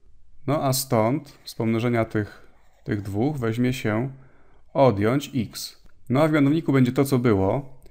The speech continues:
czyli suma pierwiastków. No ale suma nam nie przeszkadza, dlatego że suma to wiemy, do czego dąży. Jak oba składniki dążą do nieskończoności, to suma też dąży do nieskończoności. To jest akurat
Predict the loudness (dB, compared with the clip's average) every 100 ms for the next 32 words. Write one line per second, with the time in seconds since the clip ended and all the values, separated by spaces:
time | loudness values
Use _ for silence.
0 | -20 -20 -16 -6 -2 -2 0 2 4 2
1 | 0 0 -2 -2 -6 -6 -6 -6 -12 -20
2 | -20 -20 _ _ _ _ _ _ _ _
3 | -20 _ _ _ _ _ _ _ -20 -20
4 | -20 -20 _ -20 -20 -20 -20 -20 -20 -20
5 | _ -4 -2 0 0 2 4 2 0 -4
6 | 2 2 4 0 -2 0 0 0 0 2
7 | 2 2 2 0 -2 -2 -2 -4 -8 -12
8 | -18 -20 -20 -20 _ _ _ _ _ -6
9 | -4 -4 0 4 4 4 2 2 0 0
10 | 0 0 0 0 0 -2 -4 -4 -4 -4
11 | -2 2 2 4 0 0 -2 -4 -4 -6
12 | -6 -6 -8 -12 -2 -2 0 -2 0 0
13 | 0 -4